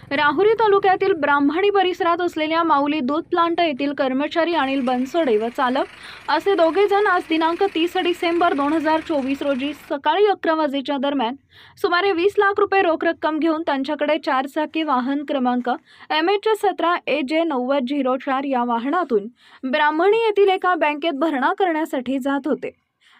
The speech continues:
दरम्यान ते ब्राह्मणी शिवारातील तांबे वस्तीजवळ अस-, जात असताना एका काळ्या रंगाचा विना नंबरच्या चार चाकी वाहनातून आलेल्या चार भामट्यांनी बनसोडे यांची गाडी रस्त्यावर अडवली. त्यावेळी भामटे हातात लोखंडी रॉड घेऊन वाहनातून खाली उतरले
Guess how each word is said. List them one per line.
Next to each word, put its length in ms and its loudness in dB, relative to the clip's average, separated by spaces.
दरम्यान 320 0
ते 120 0
ब्राह्मणी 540 0
शिवारातील 580 2
तांबे 380 0
वस्तीजवळ 680 -2
अस-, 180 -4
जात 240 0
असताना 480 -4
एका 200 0
काळ्या 340 2
रंगाचा 460 0
विना 260 0
नंबरच्या 520 -2
चार 280 -2
चाकी 340 -6
वाहनातून 520 -2
आलेल्या 400 -2
चार 220 -4
भामट्यांनी 600 -4
बनसोडे 540 2
यांची 260 0
गाडी 300 0
रस्त्यावर 480 -2
अडवली. 400 0
त्यावेळी 240 -2
भामटे 400 -2
हातात 420 0
लोखंडी 500 -2
रॉड 220 0
घेऊन 280 -4
वाहनातून 560 -2
खाली 260 -2
उतरले 440 -2